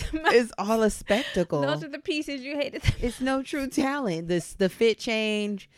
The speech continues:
Speaker 2: having Orion come out and also eat the watermelon. I'm like, "You are the D J. You gotta get back there and start the track up." The simultaneously eating of watermelon.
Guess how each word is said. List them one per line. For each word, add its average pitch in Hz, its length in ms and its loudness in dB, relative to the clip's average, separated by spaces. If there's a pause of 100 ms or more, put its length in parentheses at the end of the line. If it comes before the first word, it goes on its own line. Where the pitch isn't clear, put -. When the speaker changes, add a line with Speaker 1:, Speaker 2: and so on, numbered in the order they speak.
(140)
Speaker 2:
having 208 320 2
Orion 196 540 4
come 202 180 0
out 190 160 4
and 160 140 2
also 190 500 2
eat 202 280 -6
the 208 100 2
watermelon. 202 500 0
I'm 202 100 0
like, 180 240 0
"You 202 200 -2
are 320 100 2
the 226 100 0
D 190 200 -4
J. 165 180 -2
You 175 180 -4
gotta 196 360 2
get 190 160 -2
back 180 180 -2
there 165 100 -4
and 170 80 -4
start 165 220 -6
the - 60 -10
track 185 320 -6
up." 131 200 -6 (460)
The 180 400 8 (640)
simultaneously 214 840 -2
eating 202 380 -4
of 170 140 -2
watermelon. 233 840 -2